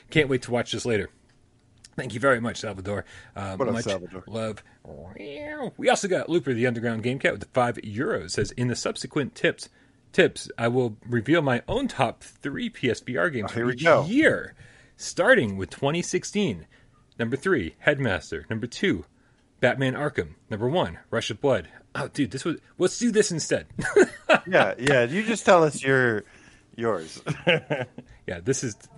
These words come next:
Speaker 1: th-, this is wonderful. Oh, man, it sounds like somebody's getting killed in my hallway. I'll keep you posted on what happens. I promise. All right, guys, thank you so much for the tips. We love you oh so very much.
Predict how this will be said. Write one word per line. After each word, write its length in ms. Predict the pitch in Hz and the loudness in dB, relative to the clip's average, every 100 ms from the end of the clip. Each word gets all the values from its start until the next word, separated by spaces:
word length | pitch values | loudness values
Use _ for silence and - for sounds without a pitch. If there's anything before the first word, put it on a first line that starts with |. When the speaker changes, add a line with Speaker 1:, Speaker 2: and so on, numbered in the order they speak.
| - _ _ _ _ | -20 _ _ _ _
Speaker 1:
th-, 140 | - - - | -10 -10 -4
this 240 | 156 - | -4 -4
is 80 | 107 | -4
wonderful. 480 | 117 110 95 85 - | -4 -4 -8 -10 -6
Oh, 140 | 110 | -6
man, 200 | 92 101 | -4 -8
it 60 | 80 | -8
sounds 160 | 117 | -8
like 100 | 110 | -8
somebody's 280 | - 104 95 | -8 -8 -8
getting 240 | 85 92 92 | -8 -10 -8
killed 180 | 104 | -10
in 60 | 90 | -10
my 100 | 87 | -10
hallway. 380 | 101 92 82 78 - - - | -6 -6 -8 -14 -20 -20 -20
I'll 120 | - | -16
keep 240 | - 127 98 | -12 -12 -12
you 80 | - | -10
posted 360 | 131 - 98 | -10 -10 -12
on 120 | 104 | -10
what 160 | 110 95 | -10 -6
happens. 480 | 117 - 85 - - _ - | -8 -8 -12 -14 -16 _ -14
I 120 | - | -12
promise. 560 | - 98 - - - - - - - - | -10 -12 -12 -10 -12 -12 -18 -18 -16 -6
All 120 | 110 | -4
right, 160 | 104 95 | -2 0
guys, 160 | 123 | 0
thank 100 | 175 | 0
you 80 | 156 | -2
so 100 | 143 | 0
much 160 | 151 139 | -2 -4
for 80 | 139 | -6
the 80 | |
tips. 320 | 123 165 147 110 | -2 0 0 -2
We 160 | 120 | -4
love 220 | 120 160 | -2 0
you 220 | 151 120 - 180 | 0 -4 -2 4
oh 140 | 196 | 4
so 180 | - 123 | 4 2
very 220 | 123 117 | 2 2
much. 260 | 113 107 | -2 -6